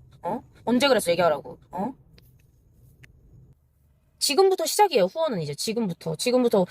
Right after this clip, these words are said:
과거는 어떻게 내가 인증할 수가 없잖아요. 그럼 이메일, 이메일 여기다 남길 테니까 저기 후원한 거 인증샷 다 보내세요. 대웅님도 그렇고. 어.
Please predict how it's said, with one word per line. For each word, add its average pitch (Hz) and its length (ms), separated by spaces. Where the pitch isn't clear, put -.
과거는 269 380
어떻게 190 220
내가 208 100
인증할 269 320
수가 196 180
없잖아요. 165 680
그럼 269 140
이메일, 247 800
이메일 262 320
여기다 208 220
남길 185 240
테니까 214 280
저기 175 480
후원한 359 280
거 254 60
인증샷 240 380
다 180 100
보내세요. 185 380
대웅님도 180 420
그렇고. 147 320
어. 156 240